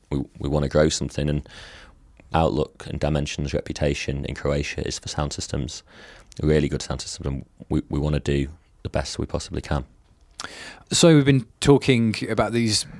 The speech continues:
Speaker 2: uh, numerous projects that you, you currently have on the go, but I'm wondering, is there a, like, personal risk to you, or, you know, maybe thinking more widely about spreading yourself too thin?
Speaker 1: No, I, I'm sure there will be at some point, but I'm, I'm nowhere near that.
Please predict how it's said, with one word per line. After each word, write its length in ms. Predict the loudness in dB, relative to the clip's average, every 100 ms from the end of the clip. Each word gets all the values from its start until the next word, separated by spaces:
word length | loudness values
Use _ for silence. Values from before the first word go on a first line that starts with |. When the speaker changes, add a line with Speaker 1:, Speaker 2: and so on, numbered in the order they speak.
| -2
Speaker 2:
uh, 220 | 2 2
numerous 680 | 2 4 6 6 6 2 0
projects 640 | -2 6 6 6 0 0
that 180 | -2 2
you, 280 | 4 4 2
you 140 | -4 -6
currently 320 | -2 0 0
have 180 | 0 0
on 60 |
the 80 | 2
go, 240 | 6 6
but 100 | 6
I'm 80 | 4
wondering, 460 | 2 2 2 2 2
is 240 | 2 0
there 400 | 0 2 4 6
a, 60 | 6 4 -10 -14
like, 260 | -6 -6 -8 -8
personal 720 | 0 2 2 2 4 4 2 0
risk 260 | -2 -2 -4
to 100 | 2
you, 340 | 6 6 6
or, 180 | 2 0
you 120 | -2
know, 220 | -2 -4
maybe 320 | -4 -6 -6 -6
thinking 460 | -6 -6 -6 -6
more 240 | -2 -2 -2
widely 420 | -2 -2 0 -2
about 380 | 0 -2 -2 -12 -20 -20 -16
spreading 340 | -12 4 6 6
yourself 640 | 4 4 6 4 0 -10 -10
too 340 | 2 4 4 0
thin? 600 | -8 0 2 2 0 -4 -10 -20 -20 -10 -8 -8 -12 -4
Speaker 1:
No, 400 | 2 4 6 6
I, 380 | 4 2 -12 -16 -18 _
I'm 100 | 0
sure 220 | 4 4
there 80 | 6
will 100 | 6
be 80 | 6
at 80 | 2
some 220 | 0 0
point, 260 | 2 2
but 140 | 4 4
I'm, 100 | 4
I'm 140 | 2 4
nowhere 200 | 4 4
near 200 | 4 4
that. 300 | 4 2